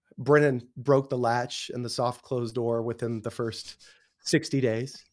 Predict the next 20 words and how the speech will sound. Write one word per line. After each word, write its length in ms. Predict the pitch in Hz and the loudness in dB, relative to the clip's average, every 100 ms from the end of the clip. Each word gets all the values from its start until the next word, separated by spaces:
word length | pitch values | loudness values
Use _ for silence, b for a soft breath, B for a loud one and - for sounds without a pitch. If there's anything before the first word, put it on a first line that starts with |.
| _ | _
It 100 | - | 2
was 80 | |
a 60 | 143 | 2
thousand 440 | - 123 120 131 | 4 4 4 0
dollar 280 | 123 110 120 | 0 0 0
mistake. 560 | 117 117 117 117 - _ _ _ _ - _ - | -4 -4 -2 -4 -6 _ _ _ _ -20 _ 0
He 80 | 262 | 4
didn't 80 | 302 | 6
even 140 | 294 | 8
know 100 | 294 | 8
he 80 | 269 | 10
did 180 | 214 269 | 8 8
it, 140 | - | 4
bro. 300 | 139 156 175 - | 2 0 0 2
He 100 | 202 | 2
just 320 | 220 - - | 2 -4 -4
slams 340 | - 208 240 | 4 6 8
the 60 | 220 | 6
door. 400 | 247 233 117 - | 6 4 0 -2
Like, 280 | 160 180 - | 2 2 0